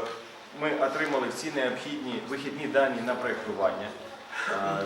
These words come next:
з урахуванням, е, затвердженого проєкту землеустрою, е, отримали містобудівні умови, обмеження, технічні умови на підключення,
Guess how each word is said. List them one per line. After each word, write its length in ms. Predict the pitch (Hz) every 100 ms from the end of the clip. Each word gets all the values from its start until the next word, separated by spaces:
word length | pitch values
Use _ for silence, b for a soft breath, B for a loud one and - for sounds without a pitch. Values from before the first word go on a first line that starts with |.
| 98
з 40 |
урахуванням, 920 | 127 139 139 151 156 147 135 123 113 101 - 110
е, 40 | 107 104 104 104 104 98 - - 123
затвердженого 640 | 139 147 147 139 127 117
проєкту 600 | 107 - 135 175 139 - 110 110 107
землеустрою, 680 | 123 113 110 110 - 127 131
е, 40 | - - - - - - - - - 87 87 90 92 -
отримали 380 | 131 - 143 139
містобудівні 540 | 139 - 139 139 147
умови, 380 | 127 139 135 120
обмеження, 520 | 107 131 139 135 131 127
технічні 420 | - 135 131 127
умови 280 | 120 131 127
на 100 | 123
підключення, 920 | - - 135 139 139 139 139 139